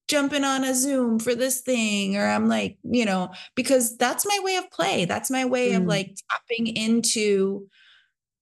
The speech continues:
Speaker 1: the essence of, of childhood for me, you know, is to
Speaker 2: Mm.
Speaker 1: learn, like, that, that, that feeling of, like, discovery, of learning something new, of, like, expanding. We, you know, we use this,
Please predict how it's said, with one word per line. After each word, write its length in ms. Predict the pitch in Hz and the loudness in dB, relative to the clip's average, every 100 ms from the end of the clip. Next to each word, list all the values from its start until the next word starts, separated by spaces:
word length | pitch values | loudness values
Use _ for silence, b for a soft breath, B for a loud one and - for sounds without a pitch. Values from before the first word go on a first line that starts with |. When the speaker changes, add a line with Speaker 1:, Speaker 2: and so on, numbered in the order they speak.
| _ | _
Speaker 1:
the 200 | 180 208 | -4 0
essence 420 | 214 214 202 190 185 | 0 0 0 0 2
of, 180 | 175 175 | 0 0
of 280 | 185 175 - | -2 -2 -4
childhood 580 | - 175 180 175 180 - | -2 0 0 0 -2 -4
for 180 | - - | -6 -4
me, 300 | - - - | -4 -4 -2
you 140 | 180 | 2
know, 120 | 175 | 2
is 100 | 175 | 2
to 160 | 175 208 | 2 0
Speaker 2:
Mm. 100 | 196 | 2
Speaker 1:
learn, 280 | 190 196 185 - - | 2 2 -2 -4 -4
like, 180 | - 175 | -4 -2
that, 280 | 180 175 185 | -4 -2 -2
that, 260 | 180 175 B B B B - | -2 -4 B B B B -4
that 320 | 190 190 - | 0 0 -2
feeling 520 | - 233 226 233 208 | 0 2 2 2 0
of, 120 | 185 | 0
like, 200 | 180 175 175 | 0 0 0
discovery, 1040 | 170 - - 202 196 185 175 170 165 151 | 0 0 0 0 2 2 4 4 2 0
of 140 | 165 | 0
learning 400 | 185 202 202 190 | 0 0 0 0
something 520 | 185 180 180 180 180 | 0 -2 -2 0 2
new, 520 | 185 190 185 175 165 165 | 4 4 4 2 2 -2
of, 120 | 165 | -2
like, 180 | 175 175 | -2 -2
expanding. 680 | 175 - - 190 185 180 175 | -2 -2 0 0 2 4 2
We, 100 | - | 0
you 200 | 104 190 | -2 -2
know, 340 | 175 165 - _ - | 0 -2 -6 _ -2
we 120 | 190 | 0
use 280 | 196 190 175 | 2 0 0
this, 420 | 180 180 - | 0 -2 -6